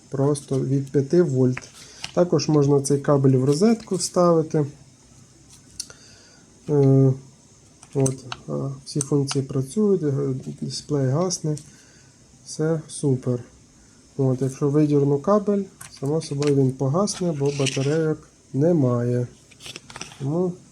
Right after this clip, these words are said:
отак все ідеально працює. Тепер перевіримо з батарейками.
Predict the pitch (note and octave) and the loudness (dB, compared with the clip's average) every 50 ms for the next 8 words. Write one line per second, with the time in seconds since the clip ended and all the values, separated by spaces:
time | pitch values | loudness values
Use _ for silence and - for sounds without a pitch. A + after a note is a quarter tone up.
0 | - _ - C#3 C#3 C#3 - - C#3+ C#3 C#3 - - - - D3 D3 D3 C#3+ C3+ | -20 _ -8 -8 -8 -6 -4 -4 -4 -4 -6 -10 -14 -6 -4 -2 0 0 0 0
1 | C3+ C3+ C3+ C#3+ C#3+ C#3 C#3 C#3 C#3+ C#3+ C3+ C3+ - - - - - - - - | 0 0 0 2 2 2 2 2 2 0 -2 -6 -10 -18 -20 -20 -20 -20 -20 -20
2 | - - - - _ _ _ _ - D3+ D3 D3 - - C3+ B2+ B2+ B2 B2 B2+ | -20 -20 -20 -20 _ _ _ _ -2 -2 -2 -2 -2 -2 0 2 2 2 2 0
3 | B2+ - C#3 C#3 - F#3+ G3 F#3+ F3 - - - - - _ _ - - C#3 C3 | -2 -6 -10 -8 -4 -2 -2 -2 -4 -6 -14 -20 -20 -20 _ _ -14 -10 -8 -6
4 | C3+ C#3 C#3 C#3+ D#3 E3+ E3+ E3 D#3 D#3 D3+ D3 D3+ C#3 C#3 - - - - - | -4 -4 -2 -2 -2 -4 -2 -2 0 0 0 0 0 -2 -4 -12 -20 -20 -20 -20
5 | - - _ _ _ _ _ _ _ _ _ _ _ - - - _ _ _ - | -20 -20 _ _ _ _ _ _ _ _ _ _ _ -16 -16 -16 _ _ _ -8
6 | - - D#3 D3+ C3+ C3 C3+ C3+ C#3 D3+ D3+ - - D#3+ D3+ D3 C#3+ C3+ B2 A#2 | -8 -8 -6 -8 -6 -6 -4 -4 -2 -4 -4 -2 -4 -2 -2 0 0 0 0 -2
7 | - - - B2 A#2+ B2 B2 B2 | -2 -6 -6 -6 -4 -2 -2 -4